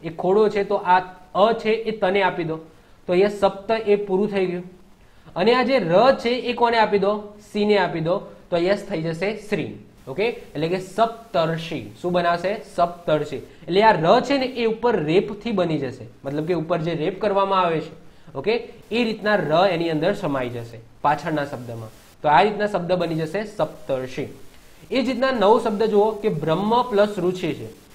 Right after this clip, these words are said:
તો બ્રહ્મ અને ઋષિની અંદર જે ઋ છે, ઓકે, આ ઋની અંદર શું રહેલા હોય છે?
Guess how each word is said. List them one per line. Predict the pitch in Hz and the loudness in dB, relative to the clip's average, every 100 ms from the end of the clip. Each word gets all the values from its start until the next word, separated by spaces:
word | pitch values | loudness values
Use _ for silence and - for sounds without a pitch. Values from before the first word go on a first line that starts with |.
| - - - | -20 -10 -2
તો | |
બ્રહ્મ | 185 151 180 220 | -2 2 2 6
અને | 262 254 240 | 6 6 4
ઋષિની | 202 202 240 233 | 2 0 -2 0
અંદર | 220 220 | 0 0
જે | 208 220 | 2 0
ઋ | 139 160 220 | 2 0 -2
છે, | 214 220 220 - - - | -2 -6 -8 -16 -16 -8
ઓકે, | 147 220 226 - - | -2 0 -2 -6 -2
આ | 180 | 0
ઋની | 147 156 220 240 | 2 0 2 0
અંદર | 226 226 | 2 0
શું | 220 214 | -2 0
રહેલા | 208 196 196 | 2 6 6
હોય | 190 | 4
છે? | 185 | 0